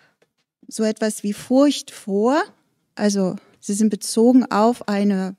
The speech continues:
auf ein bestimmtes Objekt, auf eine bestimmte Person, vor der ich mich fürchte. Ähm, sie haben eine Bewertungskomponente, eine Erregungskomponente und eine motivationale Komponente.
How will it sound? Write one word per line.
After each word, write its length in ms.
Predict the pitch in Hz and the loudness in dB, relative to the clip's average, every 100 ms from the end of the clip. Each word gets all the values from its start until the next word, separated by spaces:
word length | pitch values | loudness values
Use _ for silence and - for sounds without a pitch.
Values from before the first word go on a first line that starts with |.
| _ - | _ -12
auf 160 | 196 196 | -10 -8
ein 80 | 185 | -8
bestimmtes 500 | - 180 175 185 - | -8 -10 -10 -12 -12
Objekt, 520 | - 262 330 - - | -4 -2 -2 -4 -10
auf 160 | 196 | -6
eine 100 | 185 | -6
bestimmte 460 | 185 - 185 185 185 _ _ | -6 -8 -8 -8 -10 _ _
Person, 400 | 202 180 202 240 | -8 -4 -2 0
vor 160 | 247 208 | -2 -6
der 160 | 185 185 | -8 -10
ich 160 | - | -10
mich 160 | 180 - | -12 -12
fürchte. 640 | - 202 262 - - 320 - _ _ _ - _ _ _ _ _ _ _ | -10 -6 -6 -8 -12 -12 -14 _ _ _ -20 _ _ _ _ _ _ _
Ähm, 600 | 226 226 214 202 190 196 _ _ _ _ _ _ _ _ - | -2 0 2 0 -2 -8 _ _ _ _ _ _ _ _ -18
sie 360 | 185 202 233 220 | -6 0 0 0
haben 200 | 208 196 | 0 -2
eine 240 | 202 202 | 0 -2
Bewertungskomponente, 1800 | 196 190 190 208 294 - 285 - 262 247 247 220 208 208 208 220 214 220 - | -2 -4 -2 -2 -2 2 0 0 -2 -2 0 -2 -2 -4 -4 -8 -10 -12 -14
eine 240 | - 190 196 | -8 -8 -6
Erregungskomponente 1500 | 190 196 247 262 254 254 262 - - 220 226 202 202 208 208 | -6 -2 -2 0 2 2 0 -8 -6 -4 -4 -4 -4 -4 -6
und 200 | 185 - | -8 -6
eine 220 | 202 202 | -4 -2
motivationale 1080 | 196 214 208 185 180 - 185 180 175 175 180 | -4 -4 -8 -8 -12 -14 -12 -12 -10 -14 -14
Komponente. 800 | - 175 180 175 165 170 - | -16 -16 -14 -14 -14 -16 -18